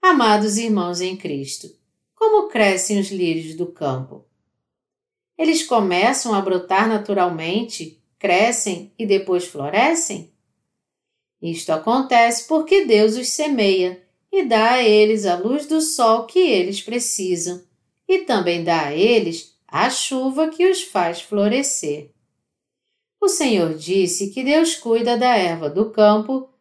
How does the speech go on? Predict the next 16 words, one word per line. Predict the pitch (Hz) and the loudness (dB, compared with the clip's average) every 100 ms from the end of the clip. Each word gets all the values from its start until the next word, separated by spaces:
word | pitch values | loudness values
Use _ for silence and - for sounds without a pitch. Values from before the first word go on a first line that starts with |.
| _ 440 | _ -2
então | 403 302 262 | 0 2 2
Ele | 269 285 | 0 -2
cuidará | 285 269 285 254 196 202 | -4 0 4 4 4 2
muito | 196 220 339 349 392 339 | 0 -2 -2 0 0 2
mais | 202 196 208 | 2 0 -2
de | |
vocês, | 226 285 294 - 202 202 202 - _ _ | -4 -4 -2 0 2 2 -2 -12 _ _
que | - 403 | -2 0
são | 381 240 180 | 0 -2 -4
seu | 180 220 226 | -2 0 0
povo | 226 156 160 190 | -2 -4 -2 -4
justo. | 180 147 139 135 - _ _ _ _ _ _ _ _ _ _ _ _ _ _ _ _ - | -4 -8 -14 -16 -20 _ _ _ _ _ _ _ _ _ _ _ _ _ _ _ _ 0
Amados | 320 277 240 233 247 240 | 2 4 4 2 2 2
irmãos | 320 269 233 202 202 | 2 2 2 2 2
em | 220 | 0
Cristo, | 214 202 147 143 - | 0 -4 -4 -4 -10